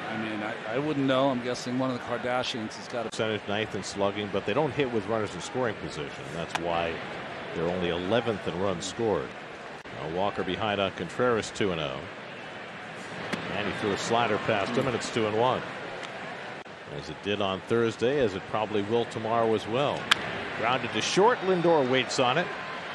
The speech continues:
Speaker 2: And makes the play on Contreras, side retired. Walkable.com and save.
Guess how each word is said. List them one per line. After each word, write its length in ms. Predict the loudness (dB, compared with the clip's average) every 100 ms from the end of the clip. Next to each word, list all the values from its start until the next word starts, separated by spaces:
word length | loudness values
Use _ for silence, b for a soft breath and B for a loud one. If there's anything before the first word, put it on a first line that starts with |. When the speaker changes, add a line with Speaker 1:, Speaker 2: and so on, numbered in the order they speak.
| -6 -6 -6 -6 -4
Speaker 2:
And 260 | -2 -2 2
makes 220 | 2 2
the 80 | 0
play 260 | 4 6
on 140 | 6 4
Contreras, 560 | 0 2 4 4 4
side 320 | 4 4 4 4
retired. 480 | 2 4 4 4 4
Walkable.com 920 | 6 6 4 2 2 2 2 2 4
and 200 | 0 0
save. 500 | 0 4 4 4